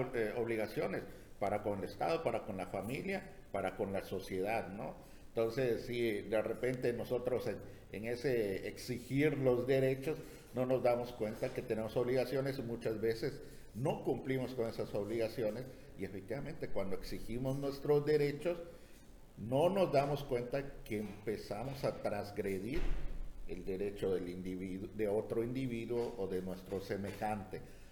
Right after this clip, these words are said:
¿no? Entonces, sí, es, es una línea muy delgada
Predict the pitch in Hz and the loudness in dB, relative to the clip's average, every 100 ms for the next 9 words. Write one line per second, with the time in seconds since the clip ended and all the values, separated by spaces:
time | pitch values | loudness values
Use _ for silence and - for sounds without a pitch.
0 | - - 170 151 - 131 127 127 104 - | -14 -8 -6 -2 6 6 6 2 2 -4
1 | - - - 135 143 131 131 - 147 156 | -12 -16 -2 4 8 8 6 2 2 4
2 | 147 135 135 139 127 131 143 143 139 135 | 2 4 2 2 2 2 4 6 6 6
3 | 123 131 135 - - | 6 2 0 -6 -14